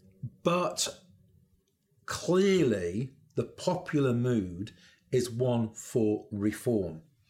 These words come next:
and they're demanding change. And so, twenty-third of October nineteen fifty-six, there are a wave of popular demonstrations led by students. And the cause for that has been that Giro, who's the new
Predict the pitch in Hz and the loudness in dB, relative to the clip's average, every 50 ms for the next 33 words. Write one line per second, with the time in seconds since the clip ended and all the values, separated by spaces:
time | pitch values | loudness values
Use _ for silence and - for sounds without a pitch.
0 | _ - - - - - - 107 110 107 123 117 - 127 120 120 131 131 127 123 | _ -20 -20 -20 -20 -10 -6 -2 0 0 0 0 2 2 2 2 2 2 2 0
1 | 117 107 110 104 98 - - 127 120 110 92 82 73 71 - - _ _ - - | 0 0 -2 -2 -4 -2 -2 -2 -2 -2 -2 -4 -8 -12 -14 -18 _ _ -20 -20
2 | - - - - 123 131 131 123 - - - 147 131 131 127 123 123 120 117 - | -20 -20 -8 -4 -2 0 0 2 0 2 2 2 2 2 2 2 2 2 0 -4
3 | - _ _ _ _ _ _ - 110 - _ _ _ - - - 170 180 170 175 | -10 _ _ _ _ _ _ -20 -20 -20 _ _ _ -6 -2 0 2 2 2 2
4 | - 165 151 139 147 - - - - 139 117 98 87 104 110 117 117 113 110 - | 2 2 2 2 0 -2 -4 -4 -2 0 0 0 0 0 0 2 2 0 0 -2
5 | 113 101 - 110 101 - 104 101 - 110 95 85 - - - - - - - - | -4 -4 -2 -4 -4 -4 -4 -4 -2 -2 -2 -4 -4 -8 -10 -10 -10 -14 -20 -20
6 | - - _ _ - 123 123 123 123 127 127 131 131 127 131 147 160 175 185 185 | -20 -20 _ _ 0 0 2 2 4 4 2 2 2 2 2 2 4 4 4 4
7 | 170 156 120 120 117 - - - - - - - - 147 143 - - - - 139 | 2 2 2 0 0 -2 -4 -10 -20 -18 -10 -6 -4 -2 -2 -4 -6 -4 -2 0
8 | 123 117 107 - 117 110 110 104 - - - 127 117 107 95 - - 92 87 - | 0 0 0 0 0 0 0 -2 -4 -4 -2 0 0 0 0 -2 -6 -8 -6 -2
9 | 113 117 113 - - - 101 92 - - - - 117 110 101 87 - 80 - - | 0 0 0 -2 -2 -4 -4 -4 -4 -6 -6 -4 -2 -2 -2 -2 -4 -8 -10 -10
10 | - - - - - - - 123 139 139 139 - - - - - 190 196 190 190 | -12 -14 -14 -18 -16 -8 -2 0 0 0 0 -4 -8 -6 0 2 2 4 4 4
11 | 196 185 - - - 95 92 87 90 - - - - - - - - - - 123 | 2 0 -2 -4 -8 -8 -8 -8 -10 -10 -12 -16 -18 -20 -20 -20 -18 -8 -2 -2
12 | 120 113 - - - 127 127 127 123 123 120 117 - - - - - - - - | -2 -2 0 0 0 0 2 2 0 0 0 -2 -2 -4 -10 -18 -20 -20 -6 0
13 | 147 151 147 131 117 107 123 123 117 110 - - 110 110 110 - 113 113 123 127 | 2 2 2 2 2 2 2 0 0 0 0 0 0 0 0 -2 -2 0 0 2
14 | 123 117 110 104 104 | 4 4 2 2 0